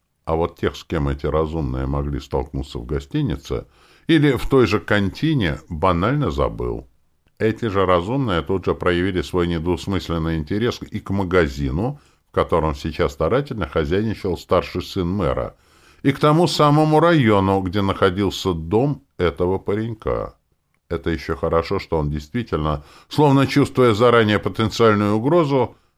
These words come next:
просто постарался исчезнуть на какой-то срок с территории города,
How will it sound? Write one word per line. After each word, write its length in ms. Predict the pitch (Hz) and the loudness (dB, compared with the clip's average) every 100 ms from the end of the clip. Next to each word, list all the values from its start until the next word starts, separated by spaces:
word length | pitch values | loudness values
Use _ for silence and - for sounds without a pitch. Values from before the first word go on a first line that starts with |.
| _ | _
просто 280 | - 127 101 | -4 -2 -2
постарался 640 | - 87 - 90 92 - 98 | -2 -2 2 2 2 0 -4
исчезнуть 540 | - - 71 69 62 | -4 -2 -2 -4 -10
на 60 | 67 | -6
какой-то 460 | 69 65 69 - 64 | -6 -4 -6 -6 -8
срок 320 | 85 98 - | -6 -6 -6
с 60 | |
территории 580 | - 69 71 76 64 64 | -8 -6 -4 -4 -6 -6
города, 540 | 71 78 58 - - | -4 -4 -4 -10 -14